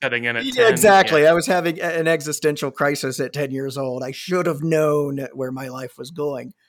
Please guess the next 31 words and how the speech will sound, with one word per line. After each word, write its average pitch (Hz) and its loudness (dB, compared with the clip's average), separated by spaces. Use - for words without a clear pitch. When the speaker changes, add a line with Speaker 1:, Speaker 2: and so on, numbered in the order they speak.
Speaker 2:
But 202 2
I 196 -6
do 240 0
believe 147 0
that 143 -2
that's 135 -4
fe-, 135 -18
that, 147 -4
that 151 -4
it's 147 -8
just 233 -2
as 233 -6
feasible 165 -2
as 135 -2
anything 143 -6
else, - -10
um, 135 -8
that, 135 -2
you 165 -8
know, 135 -4
people 135 -8
believe. 135 -10
Um, 131 -4
I 143 -2
really 139 -2
do. 131 -6
I 139 0
think 143 -4
that - -4
aliens 156 0
exist. 147 -4